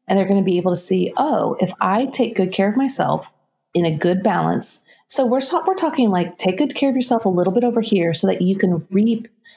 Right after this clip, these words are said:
the benefits, benefits and rewards for everyone else. When you don't take good care of yourself, you actually will harm the very thing that you're wanting, which is blessing others, 'cause you will have nothing to give.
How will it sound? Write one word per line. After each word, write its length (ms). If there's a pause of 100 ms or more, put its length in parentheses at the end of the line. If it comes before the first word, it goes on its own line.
(140)
the 80
benefits, 480 (100)
benefits 540
and 100
rewards 680
for 140
everyone 360
else. 360 (380)
When 180
you 140
don't 560
take 420
good 240
care 180
of 80
yourself, 360
you 120 (140)
actually 480
will 240
harm 840 (280)
the 120
very 400
thing 240
that 100
you're 140
wanting, 340
which 140
is 80
blessing 360
others, 220
'cause 180
you 380
will 140
have 180
nothing 300
to 60
give. 120